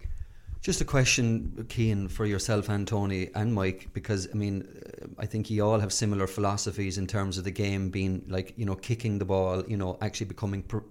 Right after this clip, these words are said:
really, really expert and proficient at that. Have you ever gone into a setup, Cian, where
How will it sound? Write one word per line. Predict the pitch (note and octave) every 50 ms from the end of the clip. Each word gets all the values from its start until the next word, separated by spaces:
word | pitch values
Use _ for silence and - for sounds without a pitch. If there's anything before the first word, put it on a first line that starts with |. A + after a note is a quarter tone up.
| - -
really, | - C3 A2+ A2 A2+ A#2 A2+ G#2 G#2 G2
really | G#2 A2 G#2+ G2 G2 F#2+ F2+ - - - - - - - - -
expert | B2 A#2 - - - - G#2 F#2+ -
and | F#2+ F2+
proficient | - G#2+ - - A#2+ G#2+ - - G#2 F2+ G2
at | F#2 -
that. | A2 G2 F#2 - - - - -
Have | - C#3 C3 B2
you | C#3 C3+ D3+
ever | D#3+ D#3+ F#3 F#3
gone | F3 D#3+ D3 C#3
into | C3+ C3 B2 A2 - A2+ G#2+
a | G2+
setup, | - - B2 A2 G#2 - G#2 F#2 -
Cian, | - - G#2 G2 G2 F#2 F2+ F2+ E2+ - - - - - - - -
where | - G#2+ G2+ F#2+ F#2 F#2 F#2 F2